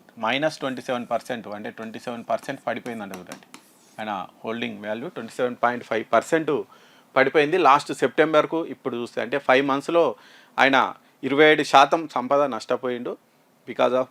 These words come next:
market పడడం వల్ల. ఇక్కడ డిసెంబర్ నుంచి చూస్తే, సెప్టెంబర్ నుంచి చూస్తే ఆయన ట్వంటీ సెవెన్ పాయింట్ ఫైవ్ పర్సెంట్ నష్టపోయిండు. కాకపోతే డిసెంబర్ నుంచి చూస్తే మాత్రం ఆయన పోర్ట్‌ఫోలియోలో స్వల్పంగా లాభమే ఉంది, టూ పాయింట్ ఫైవ్ పర్సెంట్ లాభంలో ఉన్నాడు.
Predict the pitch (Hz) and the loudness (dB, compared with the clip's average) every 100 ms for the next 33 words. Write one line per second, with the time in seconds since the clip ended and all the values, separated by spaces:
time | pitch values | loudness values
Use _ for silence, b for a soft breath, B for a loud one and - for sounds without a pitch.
0 | 107 104 107 117 104 107 _ _ - - | -6 -6 -4 -6 -8 -16 _ _ -16 2
1 | 117 117 110 101 95 - b b _ - | 4 4 0 -4 -10 -14 b b _ -8
2 | 156 165 131 110 _ _ _ - - 143 | 4 6 6 4 _ _ _ -20 -10 -4
3 | 156 214 214 208 190 185 165 147 - 220 | 2 6 10 8 8 -6 -6 -6 -2 -2
4 | - 143 - 196 190 190 180 170 165 - | 0 -2 4 6 6 4 -4 -6 -6 -2
5 | 196 165 147 139 - 151 151 143 139 - | 0 0 -4 -8 -6 -6 -4 -4 -4 -6
6 | 123 123 - 151 135 131 147 156 147 165 | -6 -6 -4 -4 -4 -2 -2 -2 -2 -4
7 | - b b - 127 139 127 113 - 180 | -10 b b -4 -2 0 -4 0 4 8
8 | 190 180 165 160 143 165 139 135 170 165 | 8 6 -6 -6 -6 -4 -4 -2 -4 -6
9 | 123 - 123 - 139 131 131 117 113 117 | -10 -8 -10 -8 -8 -6 -8 -4 -4 -2
10 | 131 127 147 151 131 117 117 127 120 120 | -6 0 0 0 2 2 2 -6 -8 -8
11 | 202 _ b b b - 139 135 143 139 | -12 _ b b b -8 -6 0 0 0
12 | 135 120 123 - 147 151 117 117 131 113 | -2 0 0 0 -4 0 4 4 2 -4
13 | _ _ - 123 120 127 | _ _ -2 -2 -2 -6